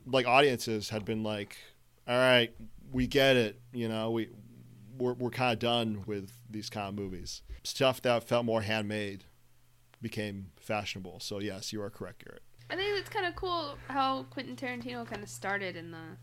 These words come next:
Speaker 2: I mean, he still is, obviously, 'cause he, he has so much, um, control of the movies he makes, so he's, I would still consider him an independent filmmaker. But, like, it's cool that that's kind of where he got his beginning, 'cause he's so big time block-, not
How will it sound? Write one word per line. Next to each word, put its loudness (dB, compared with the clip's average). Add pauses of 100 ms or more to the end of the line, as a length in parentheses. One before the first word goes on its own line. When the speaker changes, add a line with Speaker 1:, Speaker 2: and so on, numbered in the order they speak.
(420)
Speaker 2:
I 0
mean, 8
he 6
still 6
is, 6
obviously, -2
'cause -14
he, -8
he -8
has -6
so -6
much, -6
um, -6
control -8
of -10
the -10 (200)
movies -8
he -12
makes, -12
so -12
he's, -12 (140)
I -2
would -8
still -8
consider -12
him -10
an -12 (100)
independent -12 (100)
filmmaker. -12 (1200)
But, 0
like, -2
it's -6 (120)
cool -2
that -2
that's -4
kind -6
of -8
where -2
he -6
got -4
his -10
beginning, -8
'cause -12
he's -6
so 4 (300)
big 0
time -2
block-, -6 (220)
not 0